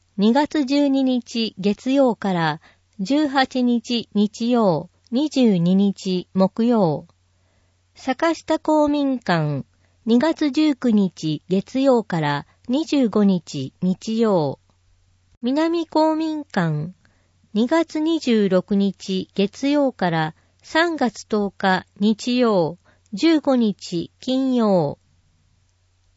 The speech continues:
費用無料。活動内容によっては有料の場合もあります。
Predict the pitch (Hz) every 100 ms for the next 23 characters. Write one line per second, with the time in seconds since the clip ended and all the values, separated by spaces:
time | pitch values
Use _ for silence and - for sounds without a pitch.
0 | _ _ - 302 277 196 151 - 180 196
1 | 208 208 196 180 - _ _ _ _ _
2 | _ - 226 - 285 330 320 302 311 285
3 | 240 202 165 165 160 - 180 156 151 -
4 | 220 262 269 277 269 262 240 233 233 220
5 | 214 202 190 185 170 170 - -